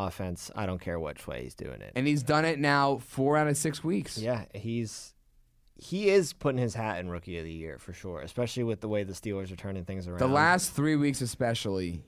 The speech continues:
Speaker 2: he's really stepping up.
Speaker 1: And the team becoming more competitive and three and three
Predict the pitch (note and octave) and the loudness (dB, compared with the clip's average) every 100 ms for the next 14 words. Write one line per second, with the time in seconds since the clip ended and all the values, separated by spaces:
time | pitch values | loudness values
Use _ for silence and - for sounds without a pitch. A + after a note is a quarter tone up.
0 | - A2+ G2+ A2 G#2 G2 - - - F#2+ | -6 -4 -2 0 0 -2 -4 -10 -6 -4
1 | E2 D#2 A#1+ A2+ A#2+ - D3 C#3+ C3 A#2+ | -4 -8 -4 0 0 2 4 4 4 2
2 | A2 A#2+ A2 G#2+ G2+ G#2 G2 F#2+ A2 G2 | 0 -2 0 -2 -2 -2 -2 -2 -4 -2
3 | G#2+ G2+ G2+ F#2 F#2+ F#2 F2 - _ _ | -2 -2 -2 -4 -4 -6 -6 -10 _ _
4 | - B2+ A2+ G2 A2+ G#2+ G#2 G2 | -2 2 2 0 0 2 0 -2